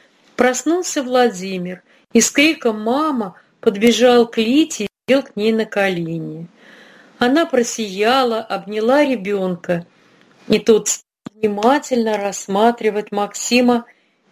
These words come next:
Викторовича. "Как тебя зовут?" "Влад". И, указав на Барсика, сказал:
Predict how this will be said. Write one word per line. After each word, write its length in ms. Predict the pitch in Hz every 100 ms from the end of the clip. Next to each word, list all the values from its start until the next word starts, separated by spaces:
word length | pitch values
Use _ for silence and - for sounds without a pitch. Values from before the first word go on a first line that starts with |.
| -
Викторовича. 1300 | 185 190 202 180 - - 180 175 165 170 - 175 170 _ _ _
"Как 240 | - 320 320
тебя 340 | 339 294 339
зовут?" 680 | 294 330 311 269 196 175 _ _ _ _ _
"Влад". 520 | 214 233 330 311 220 202 _ - _ _ _ _ -
И, 80 |
указав 640 | 240 240 247 233 233 220 -
на 160 | 220
Барсика, 760 | 202 220 269 294 - 220 - 175
сказал: 880 | - - 254 233 202 190 170 165